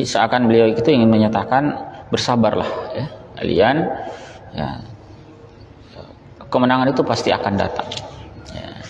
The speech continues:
jangan tergesa-gesa, ya, disebutkan di penghujung hadis ini, "Walakinnakum tasta'jilun." Ya, namun kalian, eh, tergesa-gesa, terburu-buru. Apalagi ini kan termasuk di bagian awal-awal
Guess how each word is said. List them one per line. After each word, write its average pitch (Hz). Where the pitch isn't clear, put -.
jangan 113
tergesa-gesa, 101
ya, -
disebutkan 117
di 107
penghujung 117
hadis 110
ini, 165
"Walakinnakum 202
tasta'jilun." 233
Ya, -
namun 175
kalian, 147
eh, 87
tergesa-gesa, 113
terburu-buru. 107
Apalagi 131
ini 147
kan 170
termasuk 127
di 127
bagian 127
awal-awal 110